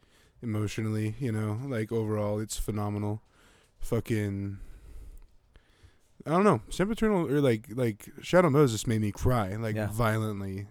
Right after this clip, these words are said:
Speaker 1: just 'cause of how beautiful it was.
Speaker 2: It really is, man.
Speaker 1: Like, and that's, that's never happened to me on any other song, you know?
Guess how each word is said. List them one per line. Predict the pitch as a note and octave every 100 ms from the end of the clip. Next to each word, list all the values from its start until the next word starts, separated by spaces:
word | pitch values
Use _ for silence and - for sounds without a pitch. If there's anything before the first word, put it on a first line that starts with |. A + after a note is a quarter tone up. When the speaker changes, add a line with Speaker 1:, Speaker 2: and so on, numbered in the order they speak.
| -
Speaker 1:
just | C3 -
'cause | B2
of | A2+
how | A#2
beautiful | B2+ B2 G#2+
it | F#2+ F#2+
was. | G#2 - -
Speaker 2:
It | A2+
really | E3 D3+
is, | C3+ C#3+
man. | F2+ F#3
Speaker 1:
Like, | C3+
and | C3+
that's, | D#3 D3 -
that's | A#2 D3 C3
never | C#3+ B2+
happened | A#2 A#2 G#2+
to |
me | A2
on | G#2 G2+
any | G#2+ G2+
other | G2 G2+
song, | G#2+ G2+ F#2+ -
you | A#2+
know? | G#2 G#2